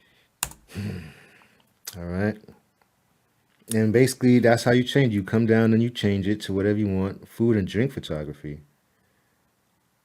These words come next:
Uh, food and art photography. <laughs> Um, so anyway. See? Change to whatever you want.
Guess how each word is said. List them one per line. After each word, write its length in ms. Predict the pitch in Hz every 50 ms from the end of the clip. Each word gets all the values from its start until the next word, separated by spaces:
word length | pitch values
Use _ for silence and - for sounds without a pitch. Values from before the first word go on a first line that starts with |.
| _ _ -
Uh, 540 | 69 73 78 78 76 76 76 73 73 71 71
food 360 | 71 - - - 104 101 95
and 160 | 92 92 92 -
art 200 | 107 107 110 -
photography. 680 | - - - - 87 76 73 - - - - 71 67 - - - - - - - - -
<laughs> 100 | 220 196 - - - - - - - - _ _ _ _ _ _ _ _ - 185 - - - - - - - - - - - _ _ _ _ _ _ _ _ _ -
Um, 640 | - - 92 90 85 78 76 73 71 73 73 73 71 71 - _ _ - - _ _ _ - -
so 640 | - - - - - - - _ - - - - 135
anyway. 320 | 123 113 - - - - - _ _ _ _ _ _ _ _ _ _ _ _ _ _ _ _ _ - - - - _ _ _ _ _ _
See? 300 | - - 95 101 101 113 - _ _ _ _ _ _ _ _ _ _ _ _ _ _ _ _ _ _ _ _ _ _ _ _ _ _ _ _
Change 340 | - - 95 92 92 90 92
to 80 | - 87
whatever 240 | 87 82 85 82
you 100 | 78 78
want. 240 | 76 73 73 71 71